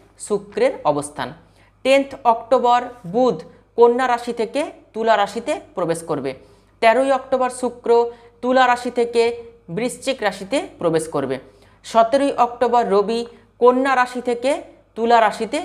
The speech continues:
প্রবেশ করবে। কুড়ি অক্টোবর মঙ্গল মিথুন রাশি থেকে কর্কট রাশিতে প্রবেশ করবে।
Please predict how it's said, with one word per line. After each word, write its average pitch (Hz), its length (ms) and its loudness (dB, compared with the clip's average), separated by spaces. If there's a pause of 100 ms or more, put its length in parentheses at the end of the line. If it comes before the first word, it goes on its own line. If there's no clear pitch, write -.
(140)
প্রবেশ 160 320 -2
করবে। 139 240 -4 (380)
কুড়ি 262 220 4
অক্টোবর 262 440 2 (120)
মঙ্গল 220 360 2 (400)
মিথুন 240 460 0
রাশি 262 220 -2
থেকে 262 320 0 (440)
কর্কট 220 440 2
রাশিতে 208 360 0 (240)
প্রবেশ 170 260 -2 (100)
করবে। 139 220 -4